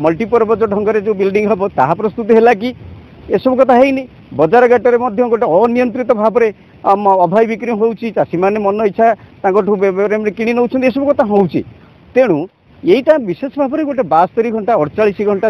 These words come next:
ଚବିଶ ଘଣ୍ଟା, ବାର ଘଣ୍ଟା ବ୍ୟବଧାନରେ ଯଦି ଆମର ଉପକୂଳକୁ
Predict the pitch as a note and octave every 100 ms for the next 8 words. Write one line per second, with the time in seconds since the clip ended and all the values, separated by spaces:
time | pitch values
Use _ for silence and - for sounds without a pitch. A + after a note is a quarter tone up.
0 | E3+ D#3 F#3+ - G#3+ F#3+ F#3 C3 D3+ G3
1 | F#3 E3+ D3+ G#3 B3 A3+ B2+ G#2 _ -
2 | _ - - D#3+ E3 D4 C#4 B3+ B3+ F#3
3 | A#3+ G#3+ A#3 A#3